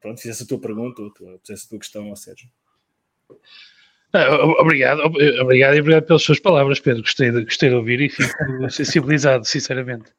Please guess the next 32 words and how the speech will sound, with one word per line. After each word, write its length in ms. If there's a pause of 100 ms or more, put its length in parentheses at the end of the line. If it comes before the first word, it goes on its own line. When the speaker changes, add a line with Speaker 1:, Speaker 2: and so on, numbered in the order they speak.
(600)
Speaker 1:
Eu 300
vou-te 260
pedir 120
um 40
Speaker 2:
Ahm, 200
Speaker 1:
favor 160
a 60
seguir, 340
eu 80
vou-te 160
pedir 160
um 60
favor 260
a 60
seguir, 260
por 160
isso 160
é 20
que 60
estou 140
a 40
dizer 200
isto. 240 (540)
Speaker 2:
Ah, 160
ok, 360 (100)
ok. 380 (720)
Ahm, 800
tá, 140
pronto, 280
pede 160
à 40
vontade. 420